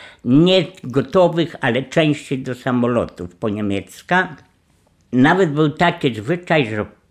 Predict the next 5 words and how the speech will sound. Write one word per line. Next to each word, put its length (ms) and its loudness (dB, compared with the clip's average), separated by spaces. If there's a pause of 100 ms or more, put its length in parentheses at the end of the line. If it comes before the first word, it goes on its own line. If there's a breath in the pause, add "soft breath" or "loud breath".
brat 520 -2
był 220 -2
kierownikiem 920 -2
oddziału 560 0
mechanicznego, 1600 -2